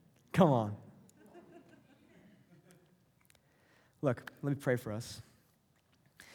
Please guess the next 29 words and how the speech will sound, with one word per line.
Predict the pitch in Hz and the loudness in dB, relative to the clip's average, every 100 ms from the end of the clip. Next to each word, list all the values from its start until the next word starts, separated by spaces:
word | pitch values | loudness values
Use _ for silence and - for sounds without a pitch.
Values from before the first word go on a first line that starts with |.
| - - - | -20 -20 -12
And | 131 | -4
then | 123 | -2
we're | 127 | 0
gonna | 127 | 0
move | 127 | 0
into | 123 | -2
a | 113 | -4
time | 123 107 | -4 -6
of | 107 | -8
communion. | - 104 101 98 - - _ _ _ _ _ _ _ _ _ _ _ _ _ - - - - - - - _ _ _ _ _ _ _ _ _ _ _ _ _ _ | -8 -8 -8 -10 -14 -20 _ _ _ _ _ _ _ _ _ _ _ _ _ -20 -20 -20 -20 -20 -20 -20 _ _ _ _ _ _ _ _ _ _ _ _ _ _
Father, | - 208 | 4 6
thank | 170 208 202 | 6 2 0
you | |
for | 190 | -4
this | 170 - | -4 -4
word. | 113 95 - - - _ _ _ - - - - - | -6 -8 -14 -20 -20 _ _ _ -20 -20 -20 -20 -8
Thank | 147 156 156 | -4 -4 -4
you | 131 | -6
for | - 135 127 120 117 113 | -8 -8 -4 -4 -4 -6
the | 120 | -8
incarnation, | 127 123 113 117 - 98 | -8 -8 -8 -8 -10 -12
and | - | -12
thank | 113 175 | -12 -12
you | |
for | 165 | -10
the | 156 | -8
person | 135 127 127 | -8 -8 -10
of | |
Christ. | - - - - | -10 -14 -16 -20